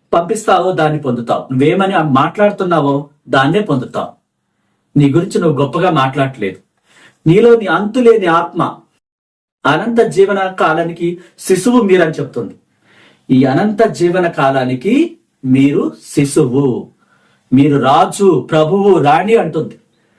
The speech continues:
ఆ విధంగా ఆ దర్పాన్ని మీరు విశ్వంలోకి విడుదల చేయట్లేదు. మీరేం చేస్తున్నారు? ఓర్పు లేకుండా, దయ లేకుండా, ప్రేమ లేకుండా, సంతోషం లేకుండా,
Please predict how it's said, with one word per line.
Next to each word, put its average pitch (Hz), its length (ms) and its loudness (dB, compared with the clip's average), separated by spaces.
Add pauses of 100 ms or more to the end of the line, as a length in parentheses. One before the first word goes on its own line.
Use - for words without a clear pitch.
(200)
ఆ 143 180 0
విధంగా 220 400 0
ఆ 160 160 -2
దర్పాన్ని 226 520 -2
మీరు 170 220 0
విశ్వంలోకి 165 840 -2
విడుదల 143 340 2
చేయట్లేదు. 123 480 -4 (380)
మీరేం 156 220 2
చేస్తున్నారు? 185 800 -2 (360)
ఓర్పు 160 340 2
లేకుండా, 151 460 0
దయ 139 300 -2
లేకుండా, 151 440 0
ప్రేమ 160 360 0
లేకుండా, 147 720 -2 (220)
సంతోషం 202 520 -2
లేకుండా, 151 720 0